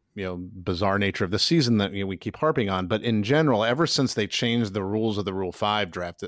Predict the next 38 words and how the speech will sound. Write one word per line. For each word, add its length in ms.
and, 300
you 60
know, 80
this 140
is 80
something 240
we've 200
discussed 420
often. 320
It's 160
n-, 100
this 140
isn't 240
new 160
material, 460
but, 200
and 160
teams 300
have 120
that 220
extra 420
year 580
than 160
they 80
used 320
to 380
before 360
they 100
have 200
to 60
make 220
a 40
decision 800
on 240
protecting 480
a 60
player. 520
Uh, 340